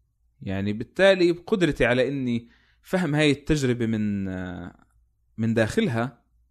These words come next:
مستحيل، لكن أنا قادر إني أسمع، قادر إني أفهم، آه، أحاول أفهم على الأقل. فلذلك المفروض إنه الخطوة التالية بعد إنه طب أنتوا رجال وإحنا نساء، إنه، إنه يكون أوكي، طيب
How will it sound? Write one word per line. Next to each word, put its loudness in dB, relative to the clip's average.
مستحيل، -2
لكن 2
أنا 0
قادر 4
إني 0
أسمع، -8
قادر -2
إني -8
أفهم، -14
آه، -10
أحاول 0
أفهم -18
على -12
الأقل. -18
فلذلك 0
المفروض -2
إنه -4
الخطوة -4
التالية 4
بعد 0
إنه -2
طب -10
أنتوا -4
رجال 0
وإحنا -8
نساء، -10
إنه، -6
إنه -4
يكون -4
أوكي، -2
طيب 2